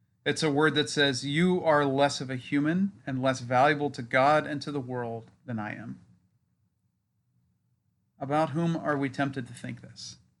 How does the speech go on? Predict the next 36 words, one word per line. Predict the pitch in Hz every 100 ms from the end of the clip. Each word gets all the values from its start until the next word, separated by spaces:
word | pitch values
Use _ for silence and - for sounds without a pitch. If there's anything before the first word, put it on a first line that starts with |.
| _ _ _ _ -
That | 127
they're | 135 127 120 - _ _ _ -
somehow | 143 131 131 120
less | 127 -
human, | 139 131 135 135 127
less | 127
important, | 139 127 135 135 139 - -
less | 139 131
valuable? | - 107 135 143 160 - _ _ _ _ _ _ _ _ _ _ _ _ _ _ _ _ _
To | - 147
whom | 180 196
are | 175 175
we | 180
tempted | 170 165 175 143
to |
say | 139 156 190
this? | 208 - - - -
"You | 170 208
are | 190
less | 175 185 196
than | - 190 175
me." | 190 170 - - _ _ _ _ _ _ _ _ _ _ _ _ _ _ _ _ -
"If | 208 208
you | 202
say | 190 175 175
this | 170 -
to | 147
anyone," | 147 143 117 117
says | - 120
Jesus, | - 123 120 120 -
"you | 147 190
are | 160 156
liable | 127 123 139 139 131 127
to | 120 123
the | 117
Sanhedrin." | 117 127 120 120 127 123 62 -